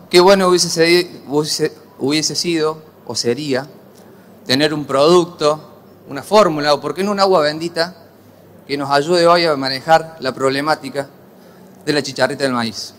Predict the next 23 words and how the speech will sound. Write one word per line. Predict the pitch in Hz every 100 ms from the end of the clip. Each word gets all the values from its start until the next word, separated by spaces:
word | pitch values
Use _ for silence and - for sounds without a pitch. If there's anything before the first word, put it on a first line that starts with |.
| - -
Y | 139
es |
por | 135 151
eso | 151 139
que | 143
eso | 151 151 156 156 - -
hoy | - 151 147
le | 131
venimos | 123 127 127
a |
presentar | 110 117 117 127 - - - - -
a | 117
Verdavis, | 123 120 113 - - - - - - - -
la | 123
pieza | 147 143 135
clave | 151 151 147 147 - - - - -
para | 127 127
el |
manejo | 127 127 139 139 147 - - -
integrado | 131 135 135 135 139 143 -
de | 123
la | 127
chicharrita. | 127 131 135 127 -